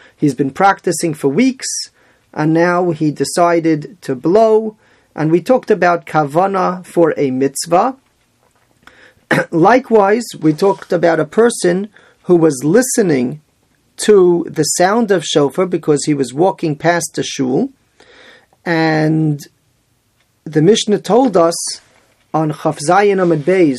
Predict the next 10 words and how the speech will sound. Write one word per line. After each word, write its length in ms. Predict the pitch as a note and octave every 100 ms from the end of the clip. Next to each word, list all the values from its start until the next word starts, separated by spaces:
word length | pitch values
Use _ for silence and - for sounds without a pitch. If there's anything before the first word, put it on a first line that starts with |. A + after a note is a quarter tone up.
| -
twenty-seven 840 | - F3 E3 E3 - D#3+ E3 D#3+ C#3+
B 260 | G3+ G3
at 140 | C#3+ D#3
the 100 | D#3
top, 480 | G3+ B3 F3+ - _ _ _ _ - - _
that 540 | E3 D3 F3+ E3 D#3 -
if 240 | B3 C4
the 180 | - F#3+
person 500 | F3+ G#3+ G3+ - F#3 -
intended, 960 | E3 D3+ - G#3 A3+ G3+ D#3+ C3 -